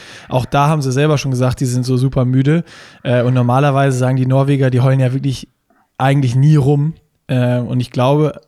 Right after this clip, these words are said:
also f-, vielleicht, wie du es gesagt hast, ist es mal eine neue Taktik. Aber ich glaube auch, wenn die wirklich sagen, boah, das, das war einfach ein bisschen too much, dass es das wirklich auch sein wird. Aber, äh,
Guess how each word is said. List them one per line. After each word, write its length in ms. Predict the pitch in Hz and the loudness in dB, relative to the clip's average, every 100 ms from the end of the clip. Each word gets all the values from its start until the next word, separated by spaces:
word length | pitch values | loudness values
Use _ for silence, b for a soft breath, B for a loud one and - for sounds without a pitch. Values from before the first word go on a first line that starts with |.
| - | -6
also 160 | 147 151 | -4 -2
f-, 180 | 127 - | -4 -12
vielleicht, 400 | - - 151 185 | -10 -2 0 0
wie 80 | 202 | 0
du 80 | 180 | -2
es 80 | 165 | -2
gesagt 340 | 147 156 175 | -2 -2 -2
hast, 180 | 202 190 | -4 -2
ist 100 | 151 | -2
es 100 | 151 | 0
mal 120 | 156 | 2
eine 140 | 147 143 | 2 2
neue 220 | 147 147 | 0 0
Taktik. 460 | 165 170 214 220 B B B B - | -4 -4 -6 -6 B B B B -8
Aber 220 | 135 139 | -4 -2
ich 100 | 139 | -2
glaube 280 | - 147 156 | -2 0 0
auch, 240 | 143 147 143 | 0 0 0
wenn 100 | 135 | -2
die 160 | 139 | 0
wirklich 280 | 143 156 143 | -2 -2 -2
sagen, 520 | 139 139 147 151 147 - 123 - | -2 -2 -2 -2 -4 -10 -12 -6
boah, 160 | 135 | -4
das, 280 | 131 127 - | -4 -6 -8
das 200 | - 127 | -8 -4
war 120 | 131 | -2
einfach 220 | 143 143 | 0 0
ein 80 | 139 | -2
bisschen 280 | 139 143 143 | -2 -4 -4
too 100 | - | -2
much, 380 | 135 139 143 - | -2 -2 -4 -4
dass 160 | 135 | -6
es 100 | 131 | -6
das 240 | - 131 - | -6 -8 -6
wirklich 220 | 139 131 | -6 -4
auch 80 | 127 | -4
sein 280 | 127 131 123 | -4 -4 -6
wird. 180 | 123 | -8
Aber, 300 | - 143 160 | -6 -4 -4
äh, 140 | - | -6